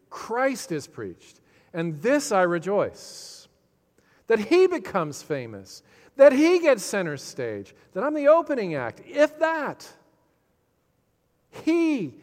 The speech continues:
is the one whose name belongs in lights.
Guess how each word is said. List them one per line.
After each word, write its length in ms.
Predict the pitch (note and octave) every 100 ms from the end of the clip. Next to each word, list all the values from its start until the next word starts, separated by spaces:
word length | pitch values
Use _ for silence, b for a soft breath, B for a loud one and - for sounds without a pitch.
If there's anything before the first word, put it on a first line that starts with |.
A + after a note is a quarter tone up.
| -
is 180 | F#3+ E3+
the 120 | F3
one 220 | E3 D3+ D3
whose 240 | D3+ C#3
name 400 | C#3+ C3+ C3+ B2+ b b
belongs 460 | D#3 D3+ C#3 C#3 C#3
in 120 | C#3
lights. 380 | C3+ C3 B2